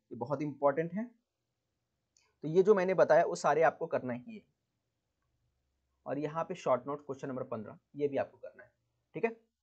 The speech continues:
चलो समझ में आ गया होगा। आगे बढ़ते हैं, chapter number सिक्स जो है animal classification। तो six वाले को देख लेते हैं। एनिमल classification के अंदर क्या क्या करना रहेगा आपको,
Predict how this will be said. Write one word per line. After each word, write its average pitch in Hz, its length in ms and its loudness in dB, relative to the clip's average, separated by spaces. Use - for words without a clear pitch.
चलो 147 300 -6
समझ 151 220 -8
में 160 100 0
आ 156 80 4
गया 170 120 -4
होगा। 175 120 -2
आगे 170 220 0
बढ़ते 175 260 -4
हैं, 196 240 -10
chapter 151 220 -14
number 156 220 -8
सिक्स - 840 -16
जो 131 140 -6
है 151 260 -8
animal 196 380 -4
classification। 165 720 -2
तो 135 120 -2
six - 360 -12
वाले 151 180 2
को 165 120 0
देख 151 180 0
लेते 165 180 -2
हैं। 196 100 -4
एनिमल 143 280 -4
classification 151 680 -4
के 170 80 -16
अंदर 175 160 -14
क्या 147 120 0
क्या - 160 -2
करना 151 260 -2
रहेगा 156 260 -2
आपको, - 240 -8